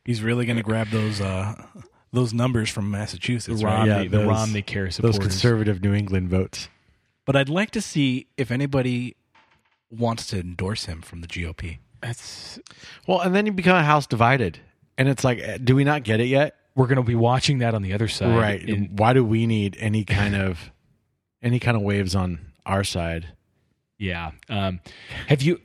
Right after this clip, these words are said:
Speaker 2: we a-, I asked this question. We've talked about it before whenever we bring this topic up. Of the new people, and even this,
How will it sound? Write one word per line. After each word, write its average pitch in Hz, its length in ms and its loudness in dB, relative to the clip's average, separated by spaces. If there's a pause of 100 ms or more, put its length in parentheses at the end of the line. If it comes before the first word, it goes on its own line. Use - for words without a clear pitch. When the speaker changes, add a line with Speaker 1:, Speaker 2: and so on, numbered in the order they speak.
(260)
Speaker 2:
we 143 160 2
a-, 143 240 0
I 120 120 -4
asked 127 320 -4
this 113 120 -4
question. 107 420 -2
We've 101 180 -4
talked 98 260 -6
about 95 180 -4
it 101 100 -8
before 101 360 -2
whenever 92 260 -4
we 95 80 -2
bring 92 200 -4
this 90 140 -8
topic 98 360 -8
up. 85 180 -8 (720)
Of 107 280 0
the 110 220 2
new 113 260 4
people, 123 580 0
and 117 120 -2
even 120 220 -2
this, 110 260 -2